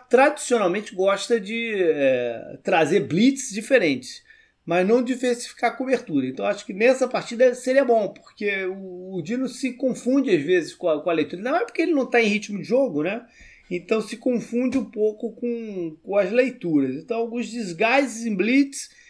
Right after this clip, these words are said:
e a, a alternância de, de, de cobertura. E eu, eu, eu teria um cuidado específico com o Metcalf. Eu, eu, eu, te-, eu, eu fala-, falaria pros,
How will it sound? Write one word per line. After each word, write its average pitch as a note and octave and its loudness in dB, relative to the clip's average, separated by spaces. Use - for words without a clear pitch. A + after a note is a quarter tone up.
e B3 4
a, - 0
a F#3 2
alternância G3 0
de, E3 0
de, D3 -4
de E3 -8
cobertura. C3+ -4
E E4+ 8
eu, F#4+ 4
eu, C4+ 8
eu D4 0
teria C4 4
um C4 -2
cuidado G3+ 0
específico F3 -4
com D3+ -6
o C#3 -4
Metcalf. C3+ -4
Eu, B3 0
eu, B3 2
eu, C4 6
te-, - -4
eu, C4+ 2
eu A3+ -2
fala-, C#4 2
falaria A#3+ 4
pros, - -8